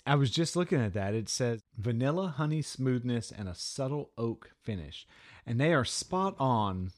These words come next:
with the vanilla and spot on with the smooth.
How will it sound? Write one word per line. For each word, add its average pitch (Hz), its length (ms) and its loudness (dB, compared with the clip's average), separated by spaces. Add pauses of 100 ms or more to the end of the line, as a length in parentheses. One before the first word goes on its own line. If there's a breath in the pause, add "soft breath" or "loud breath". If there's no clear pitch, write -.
(260)
with 117 200 -2
the 104 80 -8
vanilla 101 540 -4 (580)
and 127 120 -2
spot - 460 -2
on 131 280 0
with 123 160 -4
the 98 80 -6
smooth. 92 520 -6